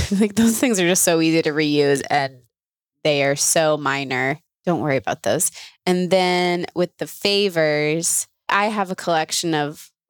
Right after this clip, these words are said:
small plastic or, you know, just items that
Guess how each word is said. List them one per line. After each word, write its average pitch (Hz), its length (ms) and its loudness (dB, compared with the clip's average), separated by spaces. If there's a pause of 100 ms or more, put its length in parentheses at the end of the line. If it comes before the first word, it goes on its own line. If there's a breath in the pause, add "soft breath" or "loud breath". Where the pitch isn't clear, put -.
(120)
small 156 760 0
plastic 156 840 -4
or, 143 640 0
you 175 140 0
know, 147 140 2
just - 340 -2 (340)
items 165 560 0
that 151 340 -2